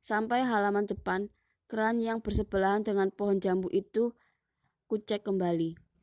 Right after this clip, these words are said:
Aku jongkok dan bingung kenapa keran memutar off. Perasaanku tadi aku sudah putar ke kan-, ke arah on. Sekeliling pemandangan hanya pohon.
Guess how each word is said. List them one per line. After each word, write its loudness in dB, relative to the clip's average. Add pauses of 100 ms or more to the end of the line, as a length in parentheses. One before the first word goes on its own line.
(220)
Aku -2
jongkok 0 (240)
dan 0
bingung 0
kenapa -2
keran -4
memutar -4
off. -2
Perasaanku -4
tadi -2
aku -4
sudah -2
putar -6
ke -10
kan-, -4 (340)
ke -6
arah 0
on. -4 (960)
Sekeliling 2
pemandangan 2
hanya 2
pohon. -4